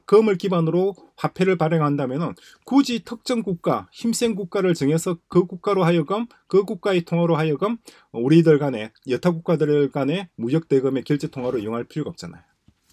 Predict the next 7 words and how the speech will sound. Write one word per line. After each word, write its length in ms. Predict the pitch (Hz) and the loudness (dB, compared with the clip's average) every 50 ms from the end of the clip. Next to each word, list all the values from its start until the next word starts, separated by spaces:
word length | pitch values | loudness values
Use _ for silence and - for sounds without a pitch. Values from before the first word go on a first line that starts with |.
| _ - - - _ _ _ _ _ _ _ _ - | _ -20 -20 -20 _ _ _ _ _ _ _ _ -6
이해되시죠? 480 | 117 120 113 101 87 - - - 98 - - - - - - - _ _ _ _ | -4 -4 -2 -4 -6 -12 -14 -16 -16 -18 -18 -20 -20 -20 -20 -20 _ _ _ _
그죠? 200 | - 113 156 170 - _ _ _ _ - | -12 -10 -10 -10 -10 _ _ _ _ -4
그게 440 | - 131 135 - 208 240 240 240 233 _ _ _ _ - _ - - _ _ | -4 -4 0 0 0 0 0 -2 -6 _ _ _ _ -20 _ -20 -20 _ _
기축 320 | - 220 185 - - 170 - | -8 -8 -6 -6 -8 -8 -2
통화를 340 | - 156 151 151 147 131 | -2 0 0 0 -2 -2
해체하려고 540 | 117 135 135 - - 156 143 143 151 139 131 | -2 -4 -4 -2 -4 -2 0 2 0 0 0
하는 300 | 120 123 127 143 185 220 | -2 -2 -2 -4 -4 -6